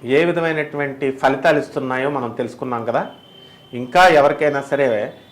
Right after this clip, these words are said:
ఈ యొక్క ఆరోగ్య సమస్యలు కానీ, సంసార సంబంధాలు కానీ, సమస్యలు కానీ, ధన సంబంధాలు, ధన సమస్యలు ఇలాంటివి కనుక ఉంటే దీని అంతటికీ కూడా గురువు మూలకారకుడు కాబట్టి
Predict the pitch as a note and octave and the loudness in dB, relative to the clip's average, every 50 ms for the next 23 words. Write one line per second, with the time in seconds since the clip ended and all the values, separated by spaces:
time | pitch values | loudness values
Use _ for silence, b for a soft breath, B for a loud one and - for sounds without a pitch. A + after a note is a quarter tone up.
0 | - - C3 B2+ C#3 C3+ C3+ - C3 A2+ A2 A#2+ C3 C3 B2 C3 B2+ - B2 A#2 | -14 -8 -4 -2 -2 -2 0 2 2 4 4 4 2 0 0 -2 -4 -4 -6 -8
1 | A#2 - - A#2 A2+ A#2 A2+ A2 G#2+ A2 A2 G#2+ G#2+ A2 - B2 A#2+ A#2+ B2 C#3 | -8 -6 -6 -6 -4 -6 -6 -8 -8 -8 -8 -8 -8 -8 -8 -8 -8 -2 0 0
2 | C3 B2 A#2+ - A#2+ A2 A2 G#2+ A2 G#2+ A2+ A2 G#2+ G#2 - G#2+ G#2 G#2 G#2 G#2 | 0 0 0 -4 -6 -8 -8 -8 -6 -4 -4 -4 -4 -6 -8 -8 -10 -10 -10 -12
3 | G#2 G#2 G#2+ - - B B - - A#2+ A#2 A#2+ A#2 - A#2+ A2 G#2+ A2+ G#2+ G#2 | -14 -14 -16 -16 -20 B B -10 -6 -4 -4 -4 -4 -6 -6 -6 -6 -6 -6 -8
4 | G#2 G#2 G#2 G2+ G2+ G2+ - - - G#2+ G2 A2 A#2+ C#3+ D3 D3 D3+ C3+ B2+ B2 | -8 -10 -10 -10 -12 -12 -14 -18 -20 -12 -6 -4 -2 -2 -2 -2 -4 -4 -4 -4
5 | A#2+ A#2 A2+ G#2 G2+ G#2 G#2 G2+ G#2 G#2 G#2 G#2+ G#2+ B B B B - - B2 | -6 -6 -8 -6 -6 -4 -4 -4 -6 -8 -10 -12 -14 B B B B -10 -4 -2
6 | C3+ D3+ D3 D3 D3 B2+ C3 B2+ - - - A#2+ A2 A#2 B2 C3+ D#3 F3+ G3+ G3+ | -2 -2 -2 -2 -2 -4 -4 -4 -8 -8 -8 -6 -4 -4 -4 0 2 4 6 6
7 | G3+ G3+ F#3+ F#3+ F3+ F3 D#3 D3 C3 C3 - C3+ A#2+ A#2 A#2 A#2 - D#3 B2+ G#2+ | 6 4 2 2 0 0 0 -2 -4 -2 -2 -2 -2 -4 -4 -6 -4 -4 -4 -2
8 | A2 A#2+ - B B B B _ - C3+ C#3 C3+ C3 B2+ C3 - - D#3 D3 - | -4 -6 -10 B B B B _ -4 -2 0 0 -2 -2 -4 -6 -8 -10 -10 -10
9 | D3+ D3 D3 C#3 C3 B2 B2 A#2+ A2 G#2+ A#2 B B B _ _ - A#2+ B2 C#3 | -10 -8 -6 -4 0 2 2 2 2 0 -2 B B B _ _ -8 -4 -2 0
10 | D#3+ F3 E3+ D3+ C3 A#2 A#2 B2 C3 B2+ C3+ C3+ C3 C3 B2 B2+ A#2 A2 G2+ - | 0 0 0 0 -2 -2 -2 0 0 0 -2 -2 -2 -2 -4 -6 -8 -8 -6 -4
11 | A2+ G#2 A2 A2 A2 - - A2+ G#2 G2+ G#2+ A#2 - | -4 -4 -4 -8 -8 -8 -8 -6 -6 -6 -6 -8 -12